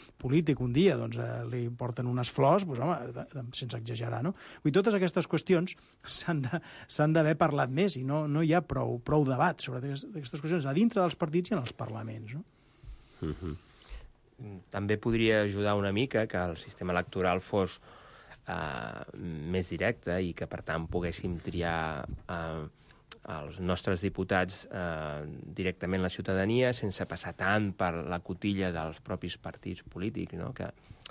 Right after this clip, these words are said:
Speaker 3: sense de voler demonitzar els partits, que tenen un paper social molt important, però a vegades, doncs, eh, quan un polític ha de respondre més en l'estil anglosaxó, eh, amb l'electorat directament que li va, li va a l'escó de, del vot directe dels ciutadans,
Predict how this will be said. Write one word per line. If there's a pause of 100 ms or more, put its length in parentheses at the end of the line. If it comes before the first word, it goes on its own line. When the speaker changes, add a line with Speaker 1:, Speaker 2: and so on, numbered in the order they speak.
(280)
Speaker 3:
sense
de
voler
demonitzar (280)
els
partits,
que
tenen
un
paper
social
molt
important, (500)
però
a
vegades,
doncs,
eh,
quan (260)
un
polític
ha
de
respondre
més
en
l'estil
anglosaxó,
eh,
amb
l'electorat
directament
que
li
va, (580)
li
va
a
l'escó
de, (260)
del
vot
directe
dels
ciutadans,